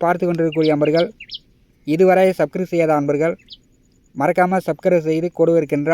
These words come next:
ஆல் பட்டன் அழுத்திங்க. நன்றி. செவ்வாய் பகவானுடைய காரகத்துவங்களையும் கன்னி ராசியில் செவ்வாய் அமர்ந்திருக்கக்கூடிய ஜாதகர்களுக்கு ஏற்படும் பலன்களையும்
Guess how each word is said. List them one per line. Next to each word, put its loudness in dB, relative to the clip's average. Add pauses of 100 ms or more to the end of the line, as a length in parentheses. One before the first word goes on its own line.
(140)
ஆல் 0
பட்டன் -2
அழுத்திங்க. -4
நன்றி. -8 (1600)
செவ்வாய் 4
பகவானுடைய 2 (160)
காரகத்துவங்களையும் 0 (1160)
கன்னி 2
ராசியில் 2 (160)
செவ்வாய் 2
அமர்ந்திருக்கக்கூடிய -2 (140)
ஜாதகர்களுக்கு 0 (840)
ஏற்படும் 0
பலன்களையும் 0